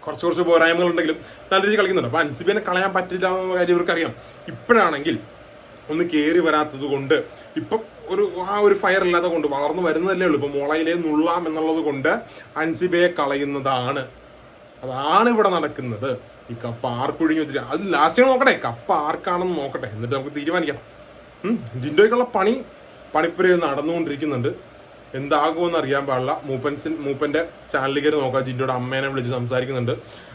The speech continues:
ആ, അതിലൊക്കെ ഒരുപാട് കാര്യങ്ങൾ പറയുന്നുണ്ട്. ആ ചാനലിൽ കയറി നോക്കുകയാണെങ്കിൽ ഒരുപാട് വിവരങ്ങൾ നിങ്ങൾക്ക് കിട്ടും. അപ്പം കുറേ ദിവസമായി നമ്മൾ ബിഗ് ബോസിൻ്റെ റിവ്യൂ ഇട്ടിട്ട്, ഏ, ഇത് റിവ്യൂ അല്ല, നമ്മൾ ഇത്ര ദിവസം കണ്ടതും ഇന്നലത്തെ എപ്പിസോഡും ഇന്ന് നടക്കാൻ പോകുന്ന എപ്പിസോഡിനെ കുറിച്ച് നമുക്ക് കിട്ടിയ വിവരങ്ങളിൽ നിന്ന് പറയുന്നതാണ്.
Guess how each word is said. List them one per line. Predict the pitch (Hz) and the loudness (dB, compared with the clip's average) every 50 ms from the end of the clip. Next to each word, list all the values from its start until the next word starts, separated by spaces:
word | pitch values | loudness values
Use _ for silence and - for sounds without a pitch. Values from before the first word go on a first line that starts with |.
| - - 131 | -12 -4 0
ആ, | 127 123 123 123 123 120 123 131 - - - | 2 2 4 4 4 2 0 0 -2 -6 -10
അതിലൊക്കെ | 139 135 131 127 117 143 147 147 | -6 -4 -4 -2 -2 -2 -4 -4
ഒരുപാട് | 135 127 131 131 143 165 175 175 | -2 0 2 2 4 2 2 2
കാര്യങ്ങൾ | 156 147 151 143 147 135 131 | 2 2 2 2 2 0 0
പറയുന്നുണ്ട്. | 131 135 135 131 127 147 - - - - - - - | -2 -2 -4 -4 -6 -6 -8 -10 -18 -20 -20 -14 -12
ആ | 131 113 | -8 -6
ചാനലിൽ | 131 123 127 127 127 123 | -4 -4 -4 -4 -4 -4
കയറി | 135 135 131 127 | -4 -2 -2 -4
നോക്കുകയാണെങ്കിൽ | 120 117 131 135 127 127 123 131 120 | -4 -2 -2 -2 -2 -2 -4 -4 -4
ഒരുപാട് | 123 123 135 135 139 131 | -2 -2 0 0 0 0
വിവരങ്ങൾ | 123 123 123 127 127 123 | 0 -2 -2 -2 -2 -2
നിങ്ങൾക്ക് | 123 123 117 120 123 | -2 -4 -4 -4 -4
കിട്ടും. | 120 117 - 180 180 - - - 120 | -4 -4 -6 -8 -8 -10 -14 -12 -8
അപ്പം | 113 113 120 117 - - - - - - - - - - - - | -6 -6 -6 -8 -12 -16 -20 -20 -20 -20 -20 -20 -20 -20 -12 -8
കുറേ | - 117 127 139 170 180 | -4 -2 4 4 6 6
ദിവസമായി | 190 175 - 185 175 165 147 | 6 4 4 4 2 2 2
നമ്മൾ | 139 139 131 | 2 0 -2
ബിഗ് | 131 120 117 127 | -2 -4 0 0
ബോസിൻ്റെ | 135 127 131 139 139 127 | 0 2 2 -2 0 0
റിവ്യൂ | 120 117 123 135 | 0 0 0 -2
ഇട്ടിട്ട്, | 131 127 123 117 151 185 - 127 | -2 -2 0 0 0 -2 0 -2
ഏ, | 120 117 117 113 | 0 2 2 2
ഇത് | 113 123 127 120 | 0 0 -2 -2
റിവ്യൂ | 120 117 143 175 | -2 0 2 2
അല്ല, | 160 147 | 2 2
നമ്മൾ | 135 147 147 - | 2 0 -4 -4
ഇത്ര | - 139 143 160 | -4 -2 0 0
ദിവസം | - 151 156 147 143 | -2 -2 -4 -2 -2
കണ്ടതും | 131 127 127 135 147 151 147 127 117 | -2 -2 0 0 0 0 0 0 -2
ഇന്നലത്തെ | 123 135 139 147 147 139 117 | 0 0 0 0 0 -2 -4
എപ്പിസോഡും | - 139 127 143 139 131 135 143 - - - - - - - 135 | -4 -4 -2 -2 -2 -2 -4 -8 -10 -14 -18 -20 -20 -12 -10 -6
ഇന്ന് | 143 156 180 202 202 196 165 147 143 | -2 0 4 4 4 4 4 0 0
നടക്കാൻ | 139 131 123 139 143 143 139 | -2 -2 -2 -4 -4 -2 -4
പോകുന്ന | 135 135 139 131 120 | -4 -4 -4 -6 -4
എപ്പിസോഡിനെ | 127 120 139 135 131 127 127 | -2 -2 0 0 0 -2 -4
കുറിച്ച് | 127 120 131 135 131 | -6 -4 -4 -4 -2
നമുക്ക് | 123 120 117 120 127 | -2 -4 -2 -2 -2
കിട്ടിയ | 123 127 127 123 | -2 -2 -2 0
വിവരങ്ങളിൽ | 120 120 123 123 127 127 131 127 123 | 0 0 0 0 0 0 -2 -2 -2
നിന്ന് | 123 123 123 123 | -4 -2 -2 0
പറയുന്നതാണ്. | 117 117 123 131 117 113 139 | 0 0 -2 0 -2 -2 -2